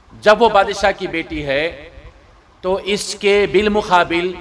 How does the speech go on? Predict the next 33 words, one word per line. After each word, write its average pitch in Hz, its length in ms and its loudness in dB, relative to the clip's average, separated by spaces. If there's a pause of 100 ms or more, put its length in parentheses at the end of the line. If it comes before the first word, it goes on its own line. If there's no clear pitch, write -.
(220)
भी 165 140 -6 (160)
एक 165 300 -6
इनकी 156 280 -12
तक्कर 196 340 -2
का 180 240 0
शख्सियत 165 420 -8
होना 151 240 -2
और 147 120 0
इनसे 151 280 -8
बड़े 165 200 0
रुतबे 170 260 -4
वाला 156 240 0
शख्सियत 135 440 -10
होना।" 120 220 -6 (1160)
चुनांचे 143 280 -2
उमर 139 100 0
रज़ियल्लाहु 147 220 0
अन्हु 147 100 -2
ने 135 40 -8
कहा 135 220 2
कि 147 160 -4 (120)
इमाम 143 260 0 (120)
हुसैन 208 460 0
रज़ियल्लाहु 156 480 -2
ताला 135 240 -4
अन्हु 151 160 -8
के 127 260 -8
निकाह 127 300 -6
में 123 120 -8
इनको 110 200 -10
दे 98 120 -10
दिया 90 200 -8
जाए। 80 220 -16